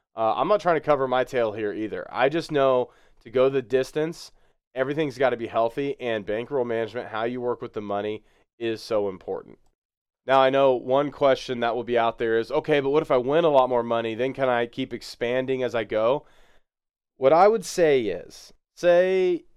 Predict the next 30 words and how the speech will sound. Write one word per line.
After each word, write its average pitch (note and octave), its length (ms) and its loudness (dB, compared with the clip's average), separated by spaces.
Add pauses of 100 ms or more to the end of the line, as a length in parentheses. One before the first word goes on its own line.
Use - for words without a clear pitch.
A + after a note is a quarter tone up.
(100)
yes, C#3 500 0
you A#2+ 140 -14
start E3+ 300 4
with D#3+ 120 0
a D#3 40 0
bankroll C#3+ 800 4
and B2 180 -6
then B2+ 160 -2
you A#2+ 380 -6 (320)
doubled C3+ 320 4
it A2 160 -2
or A2+ 40 -8
tripled C3 380 0
it, A2+ 160 -2
quadrupled C#3 580 -2
it G#2+ 240 0 (340)
pretty D#3 160 -4
quick, - 520 -2
either B2+ 400 -2
off B2 240 0
of A2 200 -6
a A#2+ 160 0
great C3 360 0
week D3 380 0
or B2+ 160 0
over, B2 500 -2
you C3 80 -12
know, A2+ 220 -4
eight C#3 200 -2
weeks. G2 480 -12